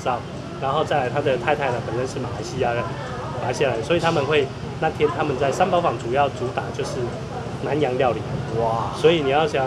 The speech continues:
Speaker 1: 想，一般我们要吃南洋的，南洋咖喱啦，或什么之类的素食的料理，你要到，到其他地方去找。但是我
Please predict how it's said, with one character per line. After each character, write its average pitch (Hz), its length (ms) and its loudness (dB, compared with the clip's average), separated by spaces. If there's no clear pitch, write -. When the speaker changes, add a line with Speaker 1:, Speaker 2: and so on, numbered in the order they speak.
Speaker 1:
想， 143 160 -2
一 180 60 0
般 180 160 2
我 151 60 0
们 127 100 0
要 147 40 2
吃 151 220 0
南 143 140 2
洋 143 140 2
的， 120 160 2
南 143 140 2
洋 160 200 4
咖 160 180 4
喱 127 180 -2
啦， 123 280 4
或 151 80 0
什 127 100 -4
么 113 140 -4
之 135 80 -2
类 139 120 0
的 123 200 0
素 - 180 -4
食 - 200 -4
的 117 80 -4
料 139 80 2
理， 117 160 -2
你 113 60 -4
要 123 80 0
到， 135 200 4
到 156 100 4
其 135 140 -2
他 131 60 4
地 143 80 0
方 139 100 0
去 143 80 -2
找。 113 160 2
但 160 120 2
是 165 100 -2
我 127 80 0